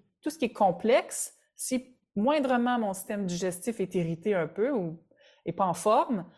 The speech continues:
ben, ça reste de la nourriture qui devient de la, de la nourriture pour les pathogènes. On va nourrir des communautés de sucre.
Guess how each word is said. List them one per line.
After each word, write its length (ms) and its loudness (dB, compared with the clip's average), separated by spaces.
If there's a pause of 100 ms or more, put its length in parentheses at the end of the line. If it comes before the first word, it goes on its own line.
(200)
ben, 80 -2
ça 180 2
reste 520 0
de 40 -8
la 80 2
nourriture 800 -2
qui 100 -8
devient 360 0
de 40 -4
la, 160 2
de 60 -6
la 120 -2
nourriture 420 -2
pour 160 -4
les 100 0
pathogènes. 800 -2
On 100 -4
va 160 2
nourrir 580 2
des 140 0
communautés 540 -2
de 80 -12
sucre. 460 -2